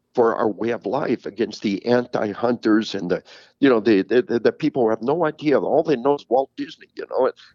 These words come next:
They don't understand what death by old age means in nature. You know, they, they just, it's all, you know, Walt Disney, and then one day you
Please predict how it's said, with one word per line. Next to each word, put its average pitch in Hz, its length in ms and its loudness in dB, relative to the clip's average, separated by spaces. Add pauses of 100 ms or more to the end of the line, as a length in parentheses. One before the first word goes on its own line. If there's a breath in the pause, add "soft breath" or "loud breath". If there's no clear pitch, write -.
(120)
They 135 80 4
don't 175 160 -2
understand 156 600 -4
what 113 180 -6
death 120 220 -8
by 98 120 -2
old 107 240 -2
age 104 260 -6
means 92 240 -8
in 92 160 -2
nature. 92 460 -4
You 113 100 0
know, 120 120 4
they, 147 140 2 (320)
they - 80 0
just, 180 240 2
it's 135 160 -2
all, 156 340 2
you 151 80 -6
know, 127 80 -2
Walt 113 320 -2
Disney, 139 380 -4
and 107 160 -4
then 120 160 -4
one 117 180 -4
day 117 140 -2
you 107 240 -6